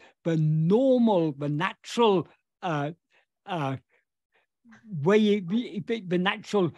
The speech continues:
direction of ego is to be going outwards to grasp. We must, we must train ourselves to, to,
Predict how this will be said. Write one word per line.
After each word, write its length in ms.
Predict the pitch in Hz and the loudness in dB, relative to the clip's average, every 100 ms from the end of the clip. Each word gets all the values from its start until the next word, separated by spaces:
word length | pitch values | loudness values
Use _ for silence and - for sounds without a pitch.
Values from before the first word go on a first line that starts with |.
| - _ _ 208 143 | -16 _ _ -16 -4
direction 680 | 190 190 214 220 - 208 196 | 0 0 -2 -6 -6 -2 0
of 160 | 151 | -2
ego 440 | 143 143 - 107 120 | -4 -6 -6 -8 -8
is 180 | 117 - | -12 -10
to 200 | 180 165 | -4 -4
be 240 | 120 185 | -2 -4
going 340 | 135 180 196 196 | 0 2 0 0
outwards 560 | 196 254 190 196 156 - | -2 -4 -2 -2 -2 -6
to 160 | - | -10
grasp. 480 | 113 139 113 107 - _ - - _ 202 | -8 -6 -6 -8 -14 _ -20 -20 _ -8
We 160 | 160 226 | -2 0
must, 340 | 220 214 - _ _ _ _ _ - | 0 -2 -6 _ _ _ _ _ -10
we 200 | 147 202 | -4 -2
must 420 | 196 180 - - _ _ _ _ - - _ - _ - | 0 -2 -8 -20 _ _ _ _ -20 -20 _ -20 _ -16
train 760 | - 190 247 285 294 277 269 - _ _ - | -4 0 4 4 4 2 0 -6 _ _ -6
ourselves 640 | 170 156 - 143 110 131 _ _ _ - | -2 -2 -2 -4 -4 -12 _ _ _ -12
to, 100 | 156 | -10
to, 460 | - - 160 208 | -8 -4 -4 -4